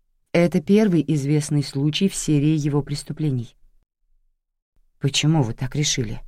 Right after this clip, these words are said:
«Он не принёс с собой верёвку, переставлял руки на вашей шее,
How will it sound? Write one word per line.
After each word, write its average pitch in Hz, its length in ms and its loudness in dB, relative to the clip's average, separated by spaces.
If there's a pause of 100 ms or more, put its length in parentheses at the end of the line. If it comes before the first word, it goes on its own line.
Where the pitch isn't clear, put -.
(1300)
«Он 226 300 6
не 226 100 6
принёс 196 400 4
с - 100 -10
собой 180 300 4
верёвку, 165 560 0 (680)
переставлял 202 680 6
руки 165 300 0
на 156 160 2
вашей 143 280 -2
шее, 135 400 -4